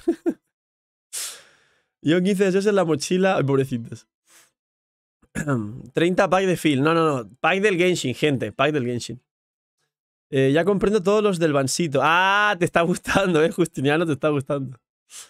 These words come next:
Hemos llegado al gol de Dejia. Me parece muy bien. Muy bien, gente, muy bien. Tranquilos, porque, no, si no os habéis dado cuenta, al gol de Dejia se llegó ayer y yo ya ayer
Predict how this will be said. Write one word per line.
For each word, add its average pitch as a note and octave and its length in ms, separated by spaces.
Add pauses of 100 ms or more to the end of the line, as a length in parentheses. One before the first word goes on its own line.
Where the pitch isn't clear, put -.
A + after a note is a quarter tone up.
(440)
Hemos G3+ 160
llegado A3+ 180
al G#3+ 60
gol A#3 80
de G#3+ 100
Dejia. F3 500
Me C#3+ 140
parece G3+ 320
muy G#3 180
bien. B2+ 500
Muy A3 360
bien, G3 320
gente, D#3 360
muy F3 160
bien. C#3+ 220
Tranquilos, G#3+ 720 (440)
porque, F3 480 (240)
no, D3 200
si D3 100
no D3+ 40
os C#3+ 60
habéis G3+ 160
dado F#3+ 140
cuenta, F3+ 440 (420)
al D3+ 120
gol G3 160
de G#3 80
Dejia A3 300
se G3 160
llegó F#3 420
ayer A3 720 (520)
y E3+ 180
yo A3 160
ya A#3+ 300
ayer A3 560